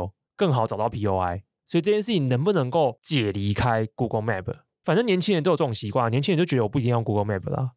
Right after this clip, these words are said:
我觉得这确实是用这个端点把它做一个非常狂想的抛物线这样抛的话，我觉得它确实是对 Google Map 都会有限，所以 Google Map 接下来会面临两种竞争压力嘛。在E V或者是未来这种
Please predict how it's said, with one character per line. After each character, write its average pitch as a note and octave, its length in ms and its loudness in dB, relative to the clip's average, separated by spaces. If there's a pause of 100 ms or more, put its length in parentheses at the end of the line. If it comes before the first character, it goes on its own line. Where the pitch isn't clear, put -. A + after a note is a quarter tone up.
(120)
我 D3+ 100 0
觉 D#3+ 120 2
得 G#3 40 2
这 A#3+ 120 0
确 A#3 160 2
实 D3+ 100 2
是 E3+ 400 0
用 G#3 180 -2
这 G#3 120 2
个 E3 80 2
端 E3 280 -2
点 A2+ 220 0
把 G2+ 200 -2
它 A#2+ 40 0
做 D3+ 180 2
一 C3 40 0
个 A#2 100 2
非 D3+ 320 -2
常 G#2+ 300 -2
狂 C#3 320 -2
想 B2 160 0
的 A2 40 0
抛 C3 220 -2
物 C#3+ 140 -2
线 C#3 160 0
这 C3 40 2
样 C3 120 0
抛 A2 240 -2
的 G2 100 -4
话， G2+ 240 -2 (320)
我 D3+ 100 0
觉 F3 60 0
得 G#3+ 60 2
它 A3+ 100 2
确 A#3+ 160 2
实 C#3+ 140 0
是 D3+ 40 -10
对 F3 140 0
Google D#3 240 0
Map D#3+ 200 2
都 C#3 140 2
会 E3 140 2
有 A#2 60 2
限， E3+ 200 0
所 G#3 80 2
以 G3+ 60 2
Google A3+ 240 0
Map A3+ 140 2
接 D#3 100 0
下 F3 80 2
来 E3 60 4
会 E3+ 80 2
面 F3+ 120 0
临 A#2+ 120 0
两 A2+ 180 2
种 A#2 100 2
竞 B2+ 140 -2
争 A2+ 160 0
压 G#2 160 0
力 A2 140 -2
嘛。 C#3 160 -4 (300)
在 F#3 320 2
E F3 240 0
V F3+ 480 2
或 F#3 180 2
者 D3 80 4
是 E3 160 0
未 F3+ 160 2
来 A#2+ 140 4
这 D3+ 100 0
种 A2 220 -2